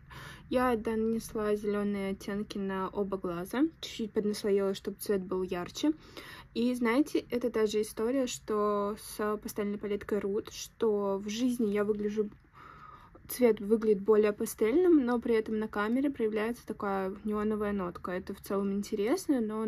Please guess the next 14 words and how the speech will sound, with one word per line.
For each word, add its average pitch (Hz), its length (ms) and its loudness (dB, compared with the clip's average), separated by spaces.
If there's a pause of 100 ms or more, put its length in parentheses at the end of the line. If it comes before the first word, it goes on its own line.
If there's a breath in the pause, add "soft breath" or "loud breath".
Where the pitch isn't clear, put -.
стоит 214 320 0
учитывать, 277 500 -2
что, 202 480 -4
грубо 196 220 -4
говоря, 202 200 -2
на 196 120 -2
фотографиях 202 720 -6
и 208 140 2
в 196 80 0
жизни 330 440 4
оттенки 262 380 2
будут 226 300 0
выглядеть 226 260 -4
по-разному. 175 600 -6